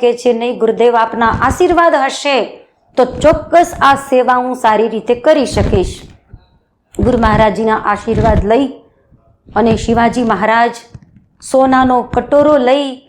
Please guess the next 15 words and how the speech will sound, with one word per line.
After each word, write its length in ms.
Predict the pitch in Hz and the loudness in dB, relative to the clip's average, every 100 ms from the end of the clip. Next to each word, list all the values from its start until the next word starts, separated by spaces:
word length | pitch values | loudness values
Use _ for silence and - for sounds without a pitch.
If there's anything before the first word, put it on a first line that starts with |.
| _ _ - | _ _ -2
જંગલના 640 | 240 247 262 262 254 226 | 0 2 2 2 0 0
માર્ગે 480 | 208 226 240 214 226 | 0 0 0 0 -2
જવા 280 | 214 208 | 0 0
નીકળી 360 | 196 208 214 285 | 0 -2 -2 -2
પડ્યા 320 | - 196 180 | 0 0 0
છે. 340 | 175 - 165 _ - - _ _ _ _ _ | -4 -10 -14 _ -20 -20 _ _ _ _ _
અંધારી 500 | - 220 214 220 220 | -2 0 2 2 0
રાત 340 | 214 202 240 226 | 0 0 0 -2
હતી, 480 | 214 247 226 208 _ _ _ _ _ - | -4 -4 -4 -6 _ _ _ _ _ -2
કડકડતી 600 | 254 269 269 269 - 269 | 0 2 0 0 0 -2
ઠંડી 440 | 262 240 254 339 | -2 -2 2 2
હતી, 680 | 285 247 277 277 240 - _ _ _ _ _ _ _ | 2 0 0 0 -2 -10 _ _ _ _ _ _ _
અને 180 | - 302 | 0 2
એવા 480 | 294 - 269 269 277 | 2 2 2 2 0
સમયમાં 760 | 285 247 233 240 240 262 277 | -2 -4 -2 0 0 0 0